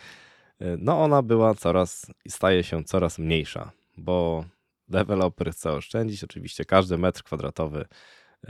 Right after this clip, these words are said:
stanu surowego, to każdy metr kwadratowy więcej do wykończenia. Zrozumiałe. Najważniejsze, że ilość bedroomów się zgadza. Także tutaj, no,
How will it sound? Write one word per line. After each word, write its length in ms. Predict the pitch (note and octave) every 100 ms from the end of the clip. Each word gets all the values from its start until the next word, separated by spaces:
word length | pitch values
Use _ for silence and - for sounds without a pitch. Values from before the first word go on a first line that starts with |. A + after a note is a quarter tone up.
| -
stanu 360 | - F#2 F2
surowego, 540 | D#2 D#2+ D2+ D#2+ F2+ E2
to 120 | D2+
każdy 320 | - D#2+ D#2
metr 240 | D#2 D2+ -
kwadratowy 520 | D2 C#2+ - D2+ C#2+
więcej 300 | E2 D#2 D2
do 100 | D2
wykończenia. 600 | D#2 C2+ C#2 G2 F#2 F2 - -
Zrozumiałe. 640 | F2 G2 F#2 F2 C#2 - - _ _ _ _ _ _ -
Najważniejsze, 560 | G#2 A2 A2+ C3 -
że 140 | A2+ A2+
ilość 280 | A#2 G#2+ G2
bedroomów 420 | F#2+ F#2+ D#2+ D2
się 100 | D2+
zgadza. 380 | - - - E2 _ _ _ _ _
Także 520 | F#2+ F#2 G2+ G2 F#2 F#2 _ _ _ -
tutaj, 540 | A#2 - A2+ A2+ G#2+ -
no, 300 | - F#2+ F#2+